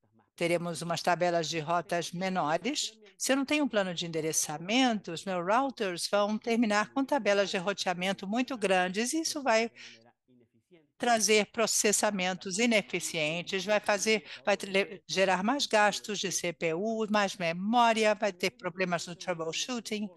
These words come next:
Também é interessante aqui considerar a ordem. Ao longo dos dez minutos que eu vou falar, vamos tentar falar um pouco sobre essa ordem. Temos também as políticas de alocação ou atribuição que são, sejam mais fáceis de implementar.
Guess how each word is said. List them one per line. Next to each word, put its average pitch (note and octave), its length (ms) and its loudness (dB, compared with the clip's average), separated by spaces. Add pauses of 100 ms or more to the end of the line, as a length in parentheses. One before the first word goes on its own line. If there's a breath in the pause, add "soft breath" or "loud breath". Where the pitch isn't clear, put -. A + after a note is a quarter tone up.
(440 loud breath)
Também D#4 320 -2
é - 20 -2
interessante A#3 640 0
aqui A3+ 400 -4 (300 loud breath)
considerar G#3 480 2
a G#3 140 4
ordem. D#3 680 0 (340)
Ao F#3 160 -6
longo G3+ 280 0
dos F#3 160 -4
dez F#3 180 2
minutos F#3 380 -6
que - 100 -10
eu D3+ 60 -8
vou F3+ 160 -10
falar, A#3+ 460 0
vamos C#4+ 280 -2
tentar G3 560 -2 (960)
falar G3+ 360 -2
um G3+ 60 -2
pouco C4 260 -2
sobre G3+ 280 -2
essa E3 360 2
ordem. C#3+ 500 -8
Temos F#3 280 -2
também F#3 240 -2
as E3+ 80 -2
políticas A3+ 560 -4
de F3 80 0
alocação F3 640 0
ou G#3 60 0
atribuição F3+ 580 -6
que G#3+ 80 -2
são, A3 260 2
sejam A3+ 320 2
mais A#3 280 2
fáceis A#3 460 0
de G#3 100 -6
implementar. G#3 720 0